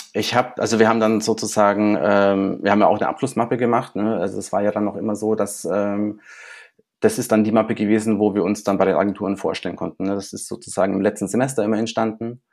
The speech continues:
Und dann hatten wir auch so einen Abschlussabend, ne, wo dann auch Agenturen eingeladen worden sind und, ähm, du hast dann eigentlich deine Mappe gefühlt zwanzig Mal am Abend präsentiert. Und dann haben dir halt auch bestimmte Leute, die halt dann,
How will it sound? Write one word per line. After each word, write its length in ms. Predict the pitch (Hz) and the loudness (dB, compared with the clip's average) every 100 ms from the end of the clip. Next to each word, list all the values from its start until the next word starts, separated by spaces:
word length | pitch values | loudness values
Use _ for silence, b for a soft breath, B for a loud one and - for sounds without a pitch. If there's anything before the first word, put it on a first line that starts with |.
| b b b _ | b b b _
Und 320 | 110 107 104 | 4 6 6
dann 140 | 104 104 | 4 2
hatten 220 | 110 110 | 2 2
wir 100 | 92 | 4
auch 160 | 95 | 4
so 100 | 98 | 2
einen 120 | 110 69 | -2 -2
Abschlussabend, 560 | - 98 - - 92 | -4 -6 -6 -6 -4
ne, 160 | 98 98 | -2 -2
wo 80 | 101 | 0
dann 160 | 101 | 2
auch 180 | 82 98 | 2 0
Agenturen 580 | - 87 101 - 123 113 | -4 -4 -6 -2 0 0
eingeladen 520 | 101 104 101 95 104 | -2 2 4 4 2
worden 240 | 95 101 | 2 0
sind 280 | 98 104 107 | 0 -2 -2
und, 480 | - 98 98 95 - 92 | -4 -4 -2 -4 -6 -2
ähm, 360 | 95 95 95 | -2 0 -4
du 160 | 98 101 | -2 -2
hast 160 | 101 | 0
dann 160 | - 90 | 0 -2
eigentlich 340 | 82 101 104 | 0 0 -2
deine 160 | - 90 | -2 -2
Mappe 500 | 92 87 98 98 92 b b b | -2 0 0 0 -2 b b b
gefühlt 360 | - - 104 101 | -20 -6 -4 -2
zwanzig 320 | 101 101 95 | -2 -4 -2
Mal 240 | 104 98 95 | 2 2 2
am 100 | 87 | 2
Abend 240 | 92 95 | 0 -2
präsentiert. 580 | 101 98 - 117 110 - _ _ _ _ _ _ - - | -6 -8 -4 0 -2 -4 _ _ _ _ _ _ -20 -12
Und 160 | - 101 | -8 -2
dann 140 | 92 92 | 0 0
haben 140 | 101 | 0
dir 100 | 92 | 0
halt 140 | 92 | -2
auch 220 | 101 - - | 0 0 -2
bestimmte 380 | 98 - 101 | -8 -4 -2
Leute, 320 | 101 92 98 95 | 0 2 0 -2
die 160 | 101 | -2
halt 280 | 92 92 - | -2 -4 -2
dann, 340 | 92 95 92 | -2 0 -4